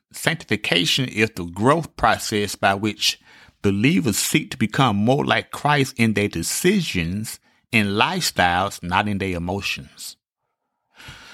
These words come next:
So the question is, what are Jesus' commandments? It's his word. Love for Jesus leads us to do all his will,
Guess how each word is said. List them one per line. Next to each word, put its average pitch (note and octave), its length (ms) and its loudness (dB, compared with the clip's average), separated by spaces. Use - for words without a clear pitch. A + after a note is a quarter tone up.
So E3+ 160 2
the C#3 80 2
question G3+ 540 0
is, A#2 480 2
what G3 300 2
are C3+ 180 2
Jesus' G#2+ 580 0
commandments? F#3 960 -4
It's C#3 180 0
his - 200 -8
word. A2 500 -8
Love F3+ 380 4
for C3 120 -2
Jesus B2+ 920 -4
leads B2+ 260 4
us C3 160 2
to A#2 120 -6
do A2 280 -2
all C#3+ 480 2
his B2 320 -4
will, G#2 480 -4